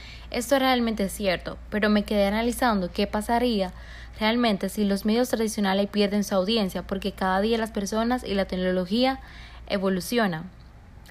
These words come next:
También Rosenthal dice, el periodismo está lleno de sorpresas,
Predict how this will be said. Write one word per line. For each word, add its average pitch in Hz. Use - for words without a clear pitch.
También 233
Rosenthal 214
dice, 240
el 220
periodismo 233
está 202
lleno 208
de 208
sorpresas, 180